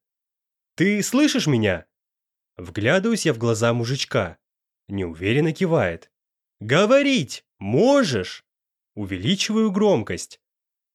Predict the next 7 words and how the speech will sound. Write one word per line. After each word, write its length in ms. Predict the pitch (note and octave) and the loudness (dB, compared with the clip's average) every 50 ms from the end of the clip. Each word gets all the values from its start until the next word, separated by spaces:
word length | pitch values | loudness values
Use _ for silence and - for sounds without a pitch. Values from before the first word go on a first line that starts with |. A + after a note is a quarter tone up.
| _ _ | _ _
Показывает 720 | G#2 G2 - C3 E3 G3 G3+ E3+ G#3 G#3+ G#3+ G3+ G3+ - | -6 -2 0 2 2 2 2 2 2 2 2 0 0 0
на 120 | G#2 G#2 | 0 0
распоротое 640 | G2+ F#2+ - - - B2+ D3+ E3+ E3+ - - E3+ | 0 -2 -4 -4 -2 0 0 0 0 0 0 -2
и 160 | D3+ - A#2 A2 | -2 -2 -4 -6
криво 300 | - F3 G#3+ A3 G3+ G3 | -2 -2 -2 0 -2 -2
сросшееся 600 | - - D3+ E3 D#3+ - - E3+ C#3 - D#3+ D3+ | -2 -2 -2 -2 -2 -2 -4 -4 -4 -4 -4 -4
горло, 520 | D3+ E3+ F#3 E3 B2 G#2 F#2 E2+ - - | -2 0 0 2 2 0 -2 -4 -6 -10